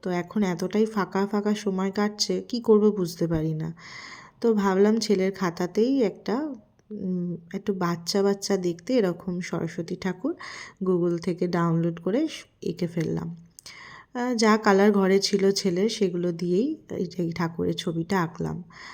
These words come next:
প্রথমে চোখ বন্ধ করাই এঁকেছিলাম, যেহেতু ছবিটা ওরমই ছিল। পরে আমি চোখটা, মানে, তাকানোই করি এবং একটা হাঁস আঁকি।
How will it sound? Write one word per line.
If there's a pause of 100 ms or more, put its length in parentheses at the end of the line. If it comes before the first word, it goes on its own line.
(200)
প্রথমে
চোখ
বন্ধ
করাই
এঁকেছিলাম,
যেহেতু
ছবিটা
ওরমই
ছিল।
পরে
আমি
চোখটা,
মানে,
তাকানোই
করি
এবং
একটা
হাঁস
আঁকি।